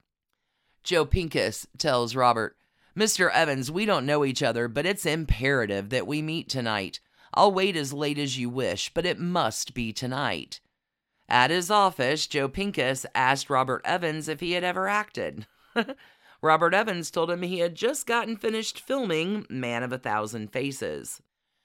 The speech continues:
Joe Pincus asks Evans, "Well, young man,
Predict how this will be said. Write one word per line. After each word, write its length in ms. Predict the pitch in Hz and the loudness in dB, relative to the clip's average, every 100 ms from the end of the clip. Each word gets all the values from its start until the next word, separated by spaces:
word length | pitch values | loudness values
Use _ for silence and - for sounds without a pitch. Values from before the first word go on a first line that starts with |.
| _ - | _ -6
Joe 220 | 135 151 | 0 2
Pincus 560 | 127 156 139 120 113 - - | 2 0 2 0 -2 -4 0
asks 640 | 123 135 120 - - - | 2 2 0 -6 -14 -8
Evans, 540 | - 117 113 107 104 - _ _ _ _ | 0 0 0 -4 -6 -12 _ _ _ _
"Well, 240 | - 220 175 | 0 4 4
young 260 | 147 135 | 4 2
man, 400 | 135 139 139 143 | 2 2 2 0